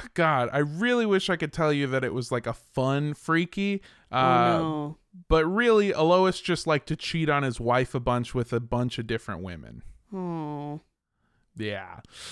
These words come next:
Speaker 1: He also, uh, he apparently cheated so much that his wife actually sued him. She took actual legal action because back then being a scumbag was outlawed by the church.
Speaker 2: I mean,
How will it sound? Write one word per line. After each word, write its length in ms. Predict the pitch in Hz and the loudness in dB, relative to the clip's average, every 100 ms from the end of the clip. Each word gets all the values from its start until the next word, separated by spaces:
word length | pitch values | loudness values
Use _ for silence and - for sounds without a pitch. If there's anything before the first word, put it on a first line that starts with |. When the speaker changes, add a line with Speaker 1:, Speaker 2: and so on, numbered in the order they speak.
| - - | -18 -12
Speaker 1:
He 160 | - 180 | 0 4
also, 540 | 208 220 226 202 180 | 4 4 4 4 2
uh, 320 | - 143 139 131 | 2 4 4 4
he 120 | 165 | 2
apparently 420 | 170 233 226 160 | 2 0 0 0
cheated 400 | - 196 170 135 | 0 0 0 -2
so 400 | - - 175 190 | -6 -2 2 2
much 500 | 185 127 107 - - | 2 0 -2 -6 -12
that 260 | 123 139 123 | -2 -2 0
his 220 | 143 120 | -2 -2
wife 460 | 117 127 156 170 - | 0 2 4 2 -2
actually 580 | 151 156 - 170 160 143 | 0 0 -2 -4 -2 -4
sued 720 | - - - - 185 214 190 | -4 -6 -6 0 2 4 2
him. 320 | - 127 76 - _ | -2 -4 -6 -12 _
She 300 | - - 185 | -6 0 0
took 420 | - 208 202 - - | 2 4 2 0 -2
actual 760 | 151 196 220 - 226 233 233 214 | 4 4 4 0 2 4 4 2
legal 420 | 196 214 202 196 | 2 4 2 2
action 640 | 151 170 - - 151 123 - - - | 2 2 0 0 0 0 -6 -14 -4
because 340 | 170 190 185 143 | 0 4 2 4
back 300 | 156 185 202 | 4 4 4
then 340 | 190 214 208 | 4 4 4
being 320 | 151 196 196 | 4 4 4
a 20 | 185 | 2
scumbag 800 | - - 139 165 185 196 208 | 0 0 2 4 6 6 6
was 300 | 185 170 160 - | 4 2 2 0
outlawed 720 | - 160 - 175 - 202 196 139 | 2 2 2 -2 4 4 4 2
by 220 | 143 170 | 4 4
the 160 | 160 | 2
church. 880 | 151 - - 151 156 - - - - _ _ _ _ _ | -4 -4 -4 0 0 -2 -8 -10 -14 _ _ _ _ _
Speaker 2:
I 120 | 208 226 | -2 2
mean, 520 | 240 233 226 226 | 2 4 4 2